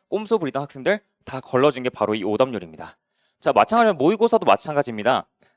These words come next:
제가 학생일 때만 하더라도 정말 독해, 백 지문 달달달 외워서 독해 문제 다 맞는 친구도 있었어요. 근데 요즘 어떻게 되죠?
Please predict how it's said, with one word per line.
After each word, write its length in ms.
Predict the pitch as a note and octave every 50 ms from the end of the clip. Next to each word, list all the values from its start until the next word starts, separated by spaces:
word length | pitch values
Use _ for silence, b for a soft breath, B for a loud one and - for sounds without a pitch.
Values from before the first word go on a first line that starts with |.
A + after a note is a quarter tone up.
| _ _ -
제가 240 | - C#3+ D3+ G3+
학생일 380 | G#3 G3 A3 - - A3+ A3 G#3+
때만 220 | - G3+ F3+ E3+ F3
하더라도 580 | F#3 - G#3 E3+ B2+ - G2+ G2+ A2+ F2+ D#2+ -
정말 220 | - C3+ D3 D3
독해, 360 | - - C3+ - - F3 B2
백 260 | - - - B2+ - -
지문 300 | - E3 F#3+ G3 G3 -
달달달 600 | - - - B2+ C3 D3 G3 G3+ G3 G3 G3 F#3+
외워서 520 | B2+ A2+ A#2 A#2 A2+ - G2 G#2 E3 F#3 -
독해 220 | - C3+ - - E3
문제 140 | D#3 D3
다 180 | D3+ - - A2
맞는 220 | A#2+ D3 E3 F3+
친구도 240 | - - D3+ D#3 D3
있었어요. 460 | G#2+ - - A#2+ - - F#2 F2 F2 b b b b b b b b
근데 300 | - D#3+ - - - _ -
요즘 180 | C3 B2+ D3 B2+
어떻게 200 | G#2 - - G#2+
되죠? 240 | G2+ F#2 D#3 E3+